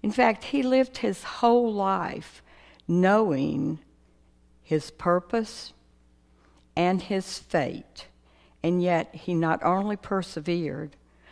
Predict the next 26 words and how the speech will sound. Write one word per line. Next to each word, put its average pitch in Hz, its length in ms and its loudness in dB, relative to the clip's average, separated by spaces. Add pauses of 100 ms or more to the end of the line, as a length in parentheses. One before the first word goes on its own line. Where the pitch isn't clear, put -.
(240)
but 160 140 -2
he 175 280 -4
excelled 151 760 -2
in 151 140 -4
his 170 280 -6
task 143 600 -10
through 147 240 -4
his 151 220 -10
Father 147 340 -6
God. 156 400 -12 (1500)
I 196 80 2
struggle 175 800 0 (100)
with - 280 -6
turning 151 500 0
it - 160 -6 (220)
totally - 960 4 (460)
and 131 220 0
completely 135 720 -2
over 135 300 -6
to 131 80 -6
God's 139 500 -10
will, 131 320 -6 (600)
but 180 120 2
I 170 180 2
try 135 440 -2
because 160 420 -6